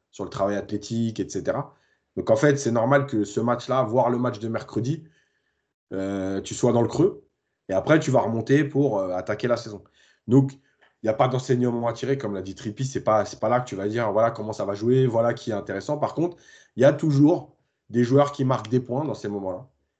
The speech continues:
Et t'as parlé des trois joueurs dont, sur, sur lesquels on reviendra après. Euh, parce que ça a beaucoup, beaucoup tourné. Il a utilisé, euh, euh, plus de vingt joueurs, euh, Pochettino. Euh, même en deuxième mi-temps, il y a des joueurs qui sont rentrés, euh, pour jouer juste trente minutes, des jeunes, et cetera.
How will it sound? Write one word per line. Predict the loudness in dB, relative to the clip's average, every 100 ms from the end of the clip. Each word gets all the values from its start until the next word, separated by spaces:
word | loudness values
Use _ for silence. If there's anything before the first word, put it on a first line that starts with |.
| -8
Et | 0
t'as | 2
parlé | 4 4 2
des | 0
trois | -2 -2
joueurs | 0 -2
dont, | -4 -6 -10
sur, | -12 -14
sur | -8 -6
lesquels | -4 -2 -2
on |
reviendra | -2 -4 -2 -2
après. | -2 -6 -8 _ _ _ _ _ _ -20 -20 _ _ 0
Euh, | 4 6 6 4 0
parce | -4 -2
que | 0
ça | 2 2
a |
beaucoup, | 6 4 4 2
beaucoup | 2 0
tourné. | -2 2 4
Il | 2
a |
utilisé, | 0 -4 -2 2 4
euh, | 2 -2 -8 _ _ _ _ _ -10
euh, | -8
plus | -8
de | -2
vingt | 2 4
joueurs, | 4 4 2
euh, | 0 -2 -4 -6 -6 -8
Pochettino. | -6 -4 -4 2 4 4 0 _ _ -8
Euh, | 0
même | 4 6
en | 4
deuxième | 2 0 0
mi-temps, | 2
il | 2
y |
a | 2
des | 0
joueurs | -4
qui | -4
sont | -2
rentrés, | 0 0 2 2
euh, | 2 -2
pour | -4 -4
jouer | 0 -2
juste | -2 -6
trente | -4 -4 0
minutes, | 2 4
des | 2 2
jeunes, | 2 0
et | -2
cetera. | -6 -8 -8 -12